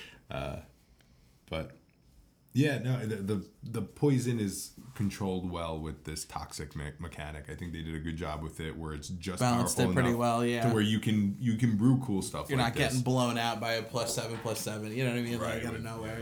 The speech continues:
Speaker 1: yeah, unblockable and
Speaker 2: I miss Modern Infect, though, I have to say.
Speaker 1: Yeah, you enjoyed it.
Speaker 2: Yeah, I was a big fan.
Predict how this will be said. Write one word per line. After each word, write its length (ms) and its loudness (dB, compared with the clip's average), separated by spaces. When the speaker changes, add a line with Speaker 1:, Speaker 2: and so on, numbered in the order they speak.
Speaker 1:
yeah, 60 -12
unblockable 800 -8
and 240 -10
Speaker 2:
I 120 6
miss 280 4
Modern 360 -2
Infect, 480 -6
though, 60 -4
I 80 -6
have 280 -6
to 100 -10
say. 420 -8
Speaker 1:
Yeah, 160 6
you 180 4
enjoyed 360 2
it. 200 -2
Speaker 2:
Yeah, 240 -8
I 20 -6
was 140 -6
a 20 -10
big 200 -8
fan. 400 -8